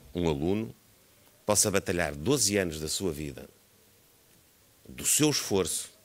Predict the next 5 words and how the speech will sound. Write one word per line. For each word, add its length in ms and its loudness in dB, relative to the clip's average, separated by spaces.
muitas 480 4
vezes 280 0
do 120 -6
seu 200 2
sacrifício, 760 -6